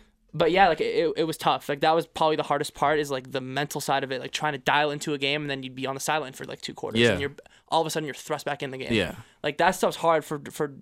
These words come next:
Speaker 1: for quarterback development to me. And so, like, I saw that this year with Queens, right? With, uh, was it Lacandro and I think Keenan?
Speaker 2: Yep.
Speaker 1: Um, and it's tough. I mean, uh, it's, <laughs> I have mad respect for those two, 'cause that's hard. I mean, it's hard to have to prep, and you don't know when you're going to that game,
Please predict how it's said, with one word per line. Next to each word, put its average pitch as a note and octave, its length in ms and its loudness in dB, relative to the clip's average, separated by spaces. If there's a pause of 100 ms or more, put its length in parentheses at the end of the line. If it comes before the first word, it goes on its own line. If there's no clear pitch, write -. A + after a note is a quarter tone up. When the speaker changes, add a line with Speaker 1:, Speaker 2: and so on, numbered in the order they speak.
Speaker 1:
for - 160 -8
quarterback D3 380 -2
development B2+ 500 -4
to D3 100 -10
me. D3 140 -4
And C3+ 100 -6
so, - 100 -6
like, C3 120 -2
I C3+ 40 -4
saw C#3+ 240 -2
that B2+ 140 -2
this - 180 -8
year C#3 120 -4
with - 120 -18
Queens, C3 420 -6
right? C#3 220 -2 (280)
With, C#3+ 240 -6
uh, D#2 260 -6 (500)
was D2 120 -10
it - 80 -14
Lacandro C#3 540 -6
and B2 300 -10
I - 80 -12
think - 160 -16
Keenan? F#3 420 -6
Speaker 2:
Yep. A2+ 160 -2 (240)
Speaker 1:
Um, C3+ 560 0 (300)
and F3+ 120 0
it's G#3 80 -4
tough. A#3 240 2
I - 120 -2
mean, E3 180 0
uh, - 140 -4 (320)
it's, - 360 -4
<laughs> - 0 -
I D3 60 2
have E3+ 400 2
mad D#3+ 280 0
respect G3+ 280 -4
for G3 80 -6
those F#3 160 -4
two, F#3 140 -2
'cause D3 80 -4
that's D#3 140 -2
hard. D3 420 0
I - 20 -6
mean, C#3 160 -6
it's - 140 -6
hard D#3 320 0
to D3+ 120 -8 (140)
have D3+ 220 -2
to D3+ 80 -6
prep, D3 420 -2
and C#3+ 80 -8
you D3+ 60 -4
don't D#3 180 -4
know C#3+ 220 -2
when D3 320 -8
you're D3 100 -6
going D3 220 -10
to - 80 -18
that D3+ 180 -6
game, D#3 260 -6